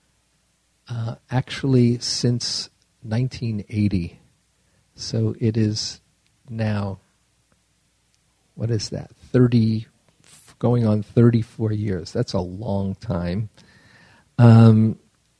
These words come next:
and, uh, been doing it with tremendous support from various incarnations of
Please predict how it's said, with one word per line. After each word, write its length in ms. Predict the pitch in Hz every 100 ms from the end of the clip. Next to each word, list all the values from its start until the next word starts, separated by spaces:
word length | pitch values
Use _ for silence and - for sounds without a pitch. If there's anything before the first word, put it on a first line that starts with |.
| _
and, 680 | 123 127 127 127 123 123 120
uh, 540 | 127 123 123 127 127 - _ _ _ 113
been 220 | 135 127
doing 300 | 143 151 151
it 160 | 135 135
with 320 | - - _ _ -
tremendous 720 | - 127 123 131 147 131 120
support 600 | - 113 - 113 104 - - _ _ _ _ _ _
from 480 | - - 120 110 104 - _
various 640 | 120 120 120 123 117 113 -
incarnations 1040 | 117 113 - 113 107 113 110 113 104 -
of 340 | - 107 104